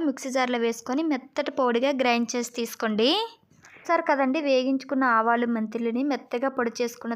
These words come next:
తర్వాత వేరే ప్లేట్లోకి తీసుకొని దీన్ని కూడా రెడీగా పక్కన పెట్టుకోండి. ఇప్పుడు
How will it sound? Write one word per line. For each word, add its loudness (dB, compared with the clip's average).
తర్వాత -2
వేరే 0
ప్లేట్లోకి -2
తీసుకొని -4
దీన్ని -2
కూడా 0
రెడీగా 0
పక్కన -2
పెట్టుకోండి. -4
ఇప్పుడు 0